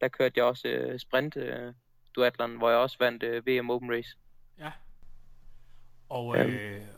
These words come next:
Speaker 2: og, og det har, har det, det, det har været sådan, øh, øh, hvad har du sådan tænkt i forhold til duathlonsporten? Er det noget, du vil fortsætte med, eller er dit fremtidige, øh, mål, det er måske triathlon på de lidt længere distancer? Er det det, der sådan er, er, er målet for dig?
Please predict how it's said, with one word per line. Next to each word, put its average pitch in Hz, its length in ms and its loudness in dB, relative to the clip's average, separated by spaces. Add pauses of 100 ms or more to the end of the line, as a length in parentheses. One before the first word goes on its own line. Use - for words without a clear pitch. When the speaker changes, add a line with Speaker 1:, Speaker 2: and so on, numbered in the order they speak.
(100)
Speaker 2:
og, 120 120 -10
og 143 300 -8
det 165 80 -4
har, 156 140 -4
har 131 140 -4
det, 165 220 -6
det, 170 200 -6
det 180 80 -4
har 165 60 -2
været 147 120 -4
sådan, 143 300 -4
øh, 110 180 -4
øh, - 640 -12
hvad 160 120 -4
har 139 80 -8
du 135 100 -8
sådan 139 240 -8
tænkt 156 220 -6
i - 20 -8
forhold 143 240 -4
til 120 160 -12
duathlonsporten? 135 680 -4
Er 117 100 -4
det 127 120 -4
noget, 147 180 -2
du 143 60 -6
vil 113 140 -2
fortsætte 151 420 -4
med, 123 120 -2
eller 110 120 -2
er 139 200 -4
dit 123 260 -4 (420)
fremtidige, 120 840 0
øh, 95 300 -8
mål, 120 300 -2
det 123 80 0
er 123 180 2
måske 123 340 -4
triathlon 127 460 -6
på 104 80 -14
de 113 120 -10
lidt 135 180 -8
længere 139 220 -4
distancer? 120 460 -6
Er 113 120 -6
det 117 160 -8
det, 135 100 -6
der 131 80 -2
sådan 120 180 -6
er, 101 200 -4
er, 101 240 -6
er 113 140 -6
målet 120 300 -2
for 117 140 -4
dig? 110 100 -4